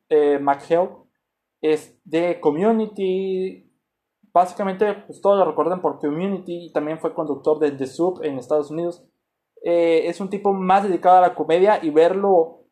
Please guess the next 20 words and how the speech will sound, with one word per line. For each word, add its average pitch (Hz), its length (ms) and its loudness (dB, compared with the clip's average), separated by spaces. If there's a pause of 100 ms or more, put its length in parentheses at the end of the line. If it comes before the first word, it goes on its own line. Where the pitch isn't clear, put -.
(160)
en 143 200 -2
un 160 100 -8
papel 180 280 0
dramático 170 800 0
de 143 160 0
estilo 175 340 -6
thriller 180 420 -4 (320)
es, 160 360 -2 (1080)
pues, - 180 -20
como 196 220 0
salir 175 260 0
de 175 60 0
su, 156 140 -6 (220)
su - 160 -12
zona 170 220 0
de 160 80 0
confort. 139 560 -4 (760)
Pero 175 240 6
si, 156 340 0
eh, 151 100 6